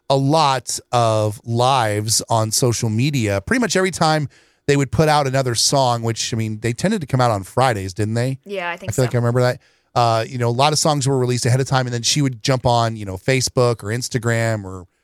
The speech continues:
Speaker 1: Twitter Spaces or whatever, and, you know, talk about the song and, and, you know, answer fan questions. There was one in particular, I don't remember which song she was promoting at the time, but there
Speaker 2: I
Speaker 1: was
Speaker 2: know.
Speaker 1: one in
Speaker 2: I know.
Speaker 1: particular.
Speaker 2: Oh, I
Speaker 1: Do
Speaker 2: know.
Speaker 1: you know what it was?
Speaker 2: I know. Well, it, mm, yeah, it was Favorite Kinda High, because
Speaker 1: Okay.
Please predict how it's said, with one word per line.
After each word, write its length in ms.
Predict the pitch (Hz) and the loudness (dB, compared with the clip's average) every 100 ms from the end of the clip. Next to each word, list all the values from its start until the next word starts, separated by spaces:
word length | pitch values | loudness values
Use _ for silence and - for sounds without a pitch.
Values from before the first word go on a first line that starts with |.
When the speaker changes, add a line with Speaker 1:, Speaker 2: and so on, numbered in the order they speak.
| _ _ | _ _
Speaker 1:
Twitter 260 | - 135 123 | -2 0 0
Spaces 640 | - 120 113 123 117 104 | 2 2 2 0 0 -2
or 80 | 101 | -4
whatever, 420 | 110 110 110 107 | 0 0 0 -4
and, 200 | 101 107 | -6 -12
you 120 | 117 | -12
know, 100 | 104 | -12
talk 260 | 98 120 117 | -2 -2 0
about 200 | 113 107 | 0 -2
the 80 | 101 | -2
song 460 | - 135 127 127 | 0 2 2 0
and, 180 | 110 104 | -4 -6
and, 260 | 110 104 101 _ | -6 -6 -8 _
you 100 | 104 | -8
know, 180 | 101 98 | -6 -6
answer 360 | 120 113 107 98 - _ _ - | -4 -4 -4 -6 -10 _ _ -2
fan 220 | 156 165 | 0 0
questions. 520 | 139 113 - 110 110 - _ _ _ | 2 2 0 -2 -4 -12 _ _ _
There 80 | - | 0
was 120 | 165 | 2
one 160 | 160 294 | 2 2
in 80 | 302 | 0
particular, 460 | - 277 208 185 147 | -2 -4 0 2 2
I 80 | |
don't 140 | 160 277 | 2 2
remember 260 | 269 220 | 2 2
which 180 | 190 208 | 2 0
song 360 | - 226 202 202 | 0 2 0 0
she 140 | - | 0
was 140 | 170 139 | 0 0
promoting 400 | - 156 156 147 | 0 0 0 -2
at 80 | |
the 80 | 139 | -4
time, 360 | 123 160 135 120 | 0 2 2 0
but 80 | 127 | 2
there 80 | 147 | 4
Speaker 2:
I 120 | 262 | 6
Speaker 1:
was 100 | 254 | 4
Speaker 2:
know. 200 | 220 151 | 0 0
Speaker 1:
one 140 | 165 | 0
in 80 | 165 | -2
Speaker 2:
I 60 | - | -2
know. 20 | |
Speaker 1:
particular. 480 | - 156 117 107 110 | -2 0 0 -2 -4
Speaker 2:
Oh, 120 | - 208 | -8 -6
I 140 | 214 | -6
Speaker 1:
Do 120 | 202 | -2
Speaker 2:
know. 60 | 135 | 0
Speaker 1:
you 120 | 143 | 2
know 100 | 143 | 2
what 80 | 143 | 0
it 40 | |
was? 240 | 139 151 247 | 0 0 0
Speaker 2:
I 80 | 254 | -2
know. 240 | 220 196 | -4 -6
Well, 160 | 233 254 | -6 -2
it, 220 | 254 - | -2 -4
mm, 240 | 226 226 220 | -10 -12 -12
yeah, 260 | 226 196 190 | -8 -8 -8
it 100 | 202 | -10
was 140 | 202 | -12
Favorite 240 | - 220 - | -12 -12 -8
Kinda 160 | 240 | -8
High, 340 | 226 196 185 214 | -6 -8 -10 -14
because 400 | - - 196 185 | -18 -14 -10 -6
Speaker 1:
Okay. 280 | - 107 | -2 -2